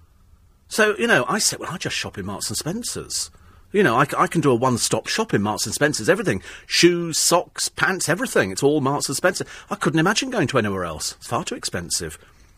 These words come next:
Even if you won the lottery and you had, you know, millions of pounds, why would you then start getting your shoes handmade at fifteen hundred, three thousand pound a pair when you go to Marks and Spencer, get loads of pairs for that? Loads of pairs. Don't want to change yourself, do you?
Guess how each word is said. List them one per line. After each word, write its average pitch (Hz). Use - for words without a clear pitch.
Even 302
if 254
you 220
won 190
the 190
lottery 117
and 156
you 156
had, 156
you 180
know, 135
millions 147
of -
pounds, 104
why 220
would 226
you 190
then 180
start 165
getting 147
your 135
shoes -
handmade 135
at -
fifteen 120
hundred, 117
three 117
thousand 110
pound 110
a 104
pair 117
when 156
you 156
go 180
to 165
Marks 156
and 131
Spencer, 147
get 110
loads 185
of 131
pairs 101
for 127
that? 120
Loads 330
of 262
pairs. 92
Don't 190
want 131
to -
change 107
yourself, 147
do 247
you? 120